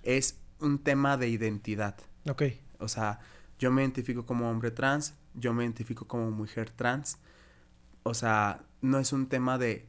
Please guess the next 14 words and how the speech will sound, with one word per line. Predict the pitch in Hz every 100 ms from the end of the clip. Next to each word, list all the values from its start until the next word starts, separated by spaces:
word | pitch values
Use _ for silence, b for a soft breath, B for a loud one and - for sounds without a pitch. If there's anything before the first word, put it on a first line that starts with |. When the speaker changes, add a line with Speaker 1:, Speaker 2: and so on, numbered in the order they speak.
| -
Speaker 1:
yo | 110 113 131 139 156 170
me | 120 120
identifico, | 117 117 135 147
pero | 131 113 -
me | 117
tengo | 117 151 170
que | 147
parecer | 123 120 117 127
a | 127
una | 123 117
persona, | 101 - 110 110 104 b b b b
a | 113
un | 117 120
hombre, | 127 123 104